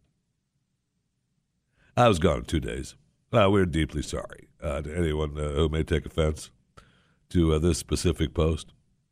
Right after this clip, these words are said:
Uh, diversity and equal opportunity are crucial values of Nivea. Uh, it was up for two days. Uh, have a nice day.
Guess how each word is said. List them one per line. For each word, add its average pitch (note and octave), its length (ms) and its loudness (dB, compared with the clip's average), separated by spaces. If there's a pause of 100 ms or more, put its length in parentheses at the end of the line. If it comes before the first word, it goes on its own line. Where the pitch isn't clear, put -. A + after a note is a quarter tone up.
(720)
Uh, E2 200 2
diversity E2 500 2
and D2+ 100 2
equal D#2 260 2
opportunity D2+ 460 0
are C#2 60 0
crucial D2+ 500 -2
values C#2 520 -4
of C2 60 -14
Nivea. C2+ 400 -4 (1300)
Uh, G2 260 6
it F2+ 80 4
was E2+ 160 2
up - 140 -8
for - 80 -20
two - 100 -20
days. - 380 -20 (520)
Uh, F#2+ 60 -2
have E2 160 2
a - 60 -10
nice - 180 -18
day. - 120 -20